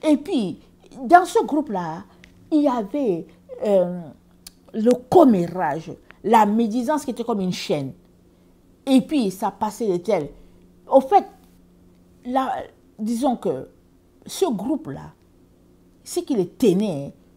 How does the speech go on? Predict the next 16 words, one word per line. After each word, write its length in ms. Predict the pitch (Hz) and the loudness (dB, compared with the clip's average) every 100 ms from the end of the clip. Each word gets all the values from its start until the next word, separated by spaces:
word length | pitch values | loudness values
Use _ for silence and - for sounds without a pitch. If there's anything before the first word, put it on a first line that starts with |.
| _ _ | _ _
c'était 500 | - 208 262 - - _ - - - 202 | -12 -8 -8 -10 -12 _ -20 -20 -18 -6
la 140 | 220 202 | -2 0
médisance, 720 | 202 208 185 208 180 226 214 | 0 -2 -4 -8 -6 -6 -6
le 120 | 175 | -6
commérage, 560 | 175 226 196 185 190 180 | -2 0 0 0 -4 -6
là. 100 | 151 | -10
C'est 140 | - | -10
ça 100 | 240 | -10
qui 80 | 240 | -8
était 140 | 208 | -8
comme 180 | 220 196 | -6 -4
une 120 | 196 | -4
chaîne 280 | 175 - 190 | -6 -6 -8
qui 100 | 190 | -6
les 100 | 156 | -8
tenait. 420 | - 143 147 143 | -6 -8 -8 -12